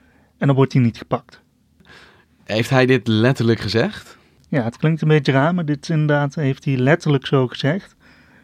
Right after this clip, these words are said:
Speaker 1: Eh, daar is ook een opname van gemaakt en, eh, die hebben we ook gehoord. Alleen we delen die nu niet, omdat het, eh, deze opname is onderdeel van een justitieonderzoek.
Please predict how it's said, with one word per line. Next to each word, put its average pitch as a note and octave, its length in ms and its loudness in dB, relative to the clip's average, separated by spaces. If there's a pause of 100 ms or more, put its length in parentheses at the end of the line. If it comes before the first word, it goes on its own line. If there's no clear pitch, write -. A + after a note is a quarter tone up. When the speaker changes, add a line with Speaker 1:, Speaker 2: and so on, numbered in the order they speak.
(100)
Speaker 1:
Eh, C#3 160 -4
daar C#3+ 120 -2
is C#3 100 0
ook D3+ 160 2
een D#3 60 -4
opname D3+ 440 0
van C#3 240 -2
gemaakt C3+ 460 -2
en, B2+ 200 -6
eh, B2+ 60 -4 (140)
die C3 100 -6
hebben C3+ 180 2
we C3+ 60 4
ook C3 100 -10
gehoord. B2+ 500 2 (600)
Alleen B2+ 300 0
we B2+ 200 2
delen C3+ 320 2
die C3+ 140 -2
nu C3 140 0
niet, B2+ 280 -2
omdat B2 280 -2
het, - 220 -10
eh, C3 80 -4 (280)
deze B2+ 340 2
opname A#2+ 340 0
is - 80 -4
onderdeel A#2+ 360 0
van A#2+ 140 -2
een A2+ 60 2
justitieonderzoek. A2+ 920 -4